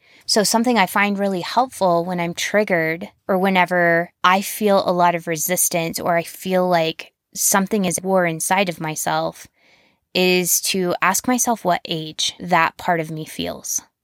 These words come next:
That allows me to start getting curious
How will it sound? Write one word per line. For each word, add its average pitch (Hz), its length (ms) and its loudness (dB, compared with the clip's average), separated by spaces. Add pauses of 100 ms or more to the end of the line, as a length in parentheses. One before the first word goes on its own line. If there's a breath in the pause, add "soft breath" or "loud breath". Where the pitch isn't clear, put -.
(720)
That 185 200 2
allows 226 380 4
me 247 120 2
to 214 80 -4
start - 500 0
getting 185 240 -4
curious - 840 -4